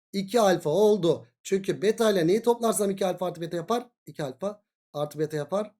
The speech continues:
Tabii ki iki alfayı. E hocam, iki alfayı bulduk. Daha biraz önce çemberde de göstermiştim. Alfa ise iki alfa olur diye.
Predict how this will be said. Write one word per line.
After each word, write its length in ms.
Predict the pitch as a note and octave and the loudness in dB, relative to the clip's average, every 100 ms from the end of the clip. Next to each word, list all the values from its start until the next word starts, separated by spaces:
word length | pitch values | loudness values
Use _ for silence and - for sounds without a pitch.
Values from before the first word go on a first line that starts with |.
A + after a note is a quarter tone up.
| _ | _
Tabii 220 | D#3 C#3 | -10 -10
ki 100 | C3+ | -10
iki 180 | C#3+ C#3+ | -10 -10
alfayı. 300 | A#2 A#2 G2+ _ _ _ _ _ | -12 -14 -20 _ _ _ _ _
E 60 | F3 | 4
hocam, 440 | A3+ B3+ C4 - _ | 6 6 2 -2 _
iki 180 | E3 C4 | 0 4
alfayı 380 | B3+ A#3+ C4+ B3 | 4 2 -2 -2
bulduk. 320 | C4+ A#3 - | -2 -4 2
Daha 220 | G#3 G3 | 2 4
biraz 200 | B3 A3+ | 4 4
önce 180 | A#3 A#3 | 2 2
çemberde 440 | A3 A3+ A#3 G#3+ | 2 4 2 -2
de 60 | A#3+ | 0
göstermiştim. 580 | A3+ A3 G#3+ G#3 F#3+ F3 | 2 2 0 0 -4 -2
Alfa 240 | F#3 F#3 | -2 -2
ise 160 | E3+ F#3 | -2 -2
iki 140 | F3+ | -2
alfa 180 | E3 E3+ | -4 -2
olur 200 | F#3 D3+ | -2 -2
diye. 220 | C#3 A#2+ | -6 -8